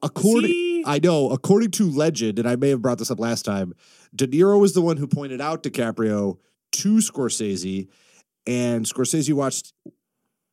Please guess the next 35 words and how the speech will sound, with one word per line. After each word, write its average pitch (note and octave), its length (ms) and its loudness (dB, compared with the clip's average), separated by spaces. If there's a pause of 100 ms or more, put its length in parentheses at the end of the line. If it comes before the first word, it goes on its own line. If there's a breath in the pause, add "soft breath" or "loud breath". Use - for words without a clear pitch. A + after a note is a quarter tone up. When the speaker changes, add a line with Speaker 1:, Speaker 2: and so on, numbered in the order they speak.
Speaker 1:
uh, G2+ 120 -2
What's C3 260 0
Eating B2 140 -2
Gilbert A2+ 240 -4
Grape A2 260 -2 (200)
and A#2 460 -8 (800)
kind D#3 320 -2
of D3 100 0
for - 680 -2
a F3 40 2
few A#3+ 240 2
minutes G3+ 300 0
was A#2+ 140 -4
like, A#2 200 -4 (200)
"Is E3 320 -6
this C#4+ 240 -4
kid D4+ 300 -4 (840)
mentally A#3 480 -2
<laughs> - 40 -12
handicapped? B3 600 -2
Is C#3 180 -2
this G#3+ 180 -2
happening?" G#3+ 540 -4 (300 soft breath)
Did D3 120 0
DiCaprio? E3 760 -2 (380 loud breath)
And C#3 180 -2
then B2+ 500 -2 (300 soft breath)
De A2 80 -8
Niro A2 100 -2
was G2 140 -6
like, G2 140 -4 (1080)
"Come F#2 120 -18
on, - 200 -20
come E2+ 140 -8
on, - 80 -20